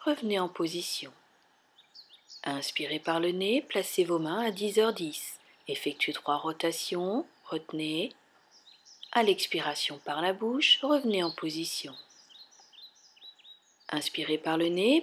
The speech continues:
positionnez vos mains à midi. Effectuez trois rotations en rétention. Expirez par la bouche, revenez en position. Inspirez, expirez.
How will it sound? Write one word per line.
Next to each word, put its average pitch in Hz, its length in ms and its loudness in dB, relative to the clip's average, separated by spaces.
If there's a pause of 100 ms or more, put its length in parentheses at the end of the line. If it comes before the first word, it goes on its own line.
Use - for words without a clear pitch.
positionnez 165 580 0
vos 156 120 0
mains 156 260 0
à 165 40 0
midi. 180 600 -4 (480)
Effectuez 156 420 -4
trois 156 200 0
rotations 156 640 -2
en 156 100 2
rétention. 214 840 -2 (1000)
Expirez 170 500 2
par 165 180 -4
la 147 140 0
bouche, 151 280 0
revenez 214 280 2
en 196 40 -8
position. 180 640 -2 (680)
Inspirez, 185 1000 0 (840)
expirez. 196 880 6